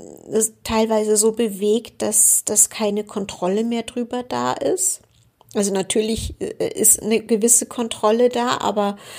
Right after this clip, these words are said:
Dinge, die unterdrückt wurden, Trauer, Schmerz, keine Ahnung was, kommt dann an die Oberfläche. Und das ist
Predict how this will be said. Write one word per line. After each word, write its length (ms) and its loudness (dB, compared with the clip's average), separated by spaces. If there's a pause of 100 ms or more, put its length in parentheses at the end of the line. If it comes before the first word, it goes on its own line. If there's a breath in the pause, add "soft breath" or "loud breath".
(400 loud breath)
Dinge, 240 4
die 120 -2
unterdrückt 880 0 (480)
wurden, 880 2 (200)
Trauer, 720 2
Schmerz, 1040 0 (600)
keine 300 -4
Ahnung 340 -4
was, 260 0
kommt 360 -2
dann 160 -6
an 180 -8
die 100 -4
Oberfläche. 920 -6 (3000 loud breath)
Und 160 0
das 220 4
ist 680 0